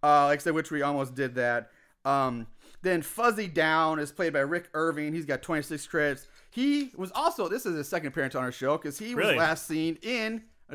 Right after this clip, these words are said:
Speaker 1: Dark Walker, where he played B J, the
Speaker 2: Oh,
Speaker 1: black
Speaker 2: no
Speaker 1: guy.
Speaker 2: shit.
Speaker 1: Yeah.
Speaker 2: Yeah, you're right. That's right.
Speaker 1: Yep, he
Speaker 2: Oh.
Speaker 1: was, uh, in
Speaker 2: Oh.
Speaker 1: Dark Walker. And then, uh, Aaron spilling beer.
Speaker 2: I got a beer issue.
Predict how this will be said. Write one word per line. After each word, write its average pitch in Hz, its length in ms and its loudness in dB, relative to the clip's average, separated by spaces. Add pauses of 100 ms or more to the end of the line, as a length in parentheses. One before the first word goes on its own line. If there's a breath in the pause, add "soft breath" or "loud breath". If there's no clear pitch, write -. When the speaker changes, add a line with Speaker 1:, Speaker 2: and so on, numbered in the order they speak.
(120)
Speaker 1:
Dark 226 280 4
Walker, 165 440 4
where 151 140 -2
he 165 80 0
played 165 300 -4
B 196 180 -8
J, 139 320 -4
the 120 100 0
Speaker 2:
Oh, 320 60 8
Speaker 1:
black 349 180 4
Speaker 2:
no 359 80 2
Speaker 1:
guy. - 100 2
Speaker 2:
shit. 349 500 -2 (100)
Speaker 1:
Yeah. 131 300 2
Speaker 2:
Yeah, 330 240 2
you're 339 200 0
right. 320 320 2
That's 226 180 -8
right. 269 280 -4
Speaker 1:
Yep, 156 280 -2
he 147 120 0
Speaker 2:
Oh. 160 40 2
Speaker 1:
was, 151 140 0
uh, 139 340 2
in 147 140 -4
Speaker 2:
Oh. - 20 -6
Speaker 1:
Dark 156 240 6
Walker. 127 400 0 (320 soft breath)
And 156 240 2
then, 160 480 0
uh, 135 240 4
Aaron 139 200 0
spilling 123 340 -2
beer. 165 320 0 (120 loud breath)
Speaker 2:
I 123 40 -16
got 120 100 -6
a 117 40 -6
beer 135 260 -4
issue. 120 280 -8